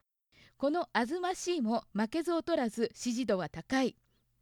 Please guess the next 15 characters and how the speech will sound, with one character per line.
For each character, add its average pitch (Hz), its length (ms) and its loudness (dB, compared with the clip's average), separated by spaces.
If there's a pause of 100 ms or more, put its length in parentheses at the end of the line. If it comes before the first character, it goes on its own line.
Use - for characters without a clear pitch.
(140)
安 339 220 0
心 415 260 -4
感 277 240 0
の 254 100 0
あ 240 60 0
る 220 140 0
状 269 200 2
態 262 240 -4
や 247 140 0
状 254 220 0
況 269 320 -4
に 254 160 -4
際 269 340 -6
し - 140 -12
て、 208 240 -4